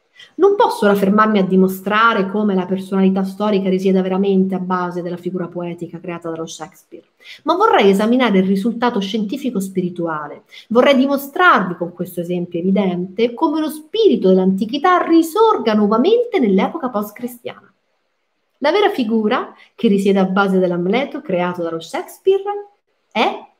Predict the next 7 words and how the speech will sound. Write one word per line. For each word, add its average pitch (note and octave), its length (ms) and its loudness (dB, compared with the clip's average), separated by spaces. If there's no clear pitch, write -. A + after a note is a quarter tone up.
Ettore. F#3+ 600 -10
Viveva D4+ 480 2
in B3+ 100 0
Amleto G#3+ 460 -2
la A3 100 0
medesima A3+ 720 0
anima G4 280 2